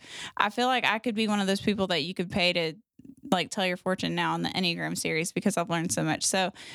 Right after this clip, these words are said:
make sure to listen to those shows if you haven't. And again, we are talking about type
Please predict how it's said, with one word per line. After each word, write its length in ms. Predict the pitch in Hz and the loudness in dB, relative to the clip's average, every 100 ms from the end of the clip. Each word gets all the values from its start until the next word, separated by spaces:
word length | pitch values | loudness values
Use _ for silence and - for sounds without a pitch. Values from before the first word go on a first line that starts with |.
| - | 2
make 260 | 233 262 277 | 4 4 4
sure 380 | 294 269 247 | 2 4 4
to 180 | 240 269 | 4 2
listen 300 | 202 202 226 | 2 2 2
to 60 | 202 | 2
those 200 | 196 196 | 2 2
shows 300 | 208 196 196 | 0 0 -2
if 100 | 185 | 0
you 80 | 196 | 0
haven't. 680 | - 190 190 190 - - - - | 2 0 2 0 -2 -6 -6 2
And 160 | 202 202 | 4 4
again, 400 | 190 196 190 196 | 2 2 4 2
we 140 | 180 | 2
are 120 | 160 | 0
talking 680 | 185 - 214 226 254 247 247 | 0 0 0 2 2 4 2
about 560 | 190 190 185 180 175 - | 0 -2 0 2 0 -2
type 380 | - 180 170 | -2 0 -2